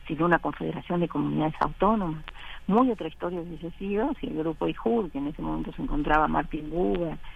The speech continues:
Yehuda Magnis, Milansky y otros, hubieran tenido más voz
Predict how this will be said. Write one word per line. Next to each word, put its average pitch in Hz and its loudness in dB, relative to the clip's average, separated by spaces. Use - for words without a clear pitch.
Yehuda 160 2
Magnis, 170 4
Milansky 160 2
y 160 4
otros, 202 2
hubieran 170 2
tenido 165 2
más 160 4
voz 165 4